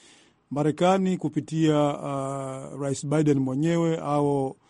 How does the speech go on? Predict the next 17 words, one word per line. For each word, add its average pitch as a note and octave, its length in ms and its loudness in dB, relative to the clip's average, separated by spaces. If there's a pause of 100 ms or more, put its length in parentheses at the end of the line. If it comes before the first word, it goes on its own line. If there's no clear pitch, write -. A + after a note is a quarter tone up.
(340)
ule C#3+ 160 -2
mshauri C#3+ 480 2
mkuu C3+ 240 0
wa D#3 60 4
masuala C#3 340 2
ya C3 60 0
usalama, D#3+ 800 -2
uh, B2+ 220 -14
Jake C3+ 260 -4
Sullivan E3+ 640 0
alikuwa C3 260 -6
alizu-, C#3 320 -4
alikutana C#3 460 -4
na B2+ 140 -6 (100)
Netanyahu D#3 580 -4
na C#3 160 -2
ku-, C3 380 -4